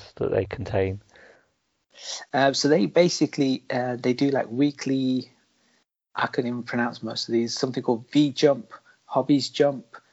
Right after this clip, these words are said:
Speaker 2: It's just various jumps. B J Nerve Jump, Jump Comics <laughs>
Speaker 1: Is
Speaker 2: is
Speaker 1: it
Speaker 2: most
Speaker 1: Jump
Speaker 2: common
Speaker 1: Man?
Speaker 2: in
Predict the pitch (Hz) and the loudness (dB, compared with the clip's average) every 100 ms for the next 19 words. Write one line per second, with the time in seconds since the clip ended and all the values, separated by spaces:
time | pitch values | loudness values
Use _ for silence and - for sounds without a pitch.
0 | _ - - 185 - - 139 151 - - | _ -12 -2 0 2 4 4 4 0 -2
1 | 185 - - - _ _ _ 143 147 143 | -2 -2 -8 -8 _ _ _ 2 4 4
2 | 139 131 139 139 135 - 135 - 135 123 | 2 0 -2 -4 -6 -14 -4 0 0 0
3 | - - - _ _ _ - 147 131 - | -16 -20 -20 _ _ _ -8 -4 -4 -6
4 | - 135 - - - - - _ - - | -6 2 2 2 -4 -6 -12 _ -8 -8
5 | - - _ - - - 127 123 143 156 | -10 -20 _ -20 -20 -10 -4 0 2 4
6 | 143 - - 131 131 - | 6 4 2 -4 -6 -10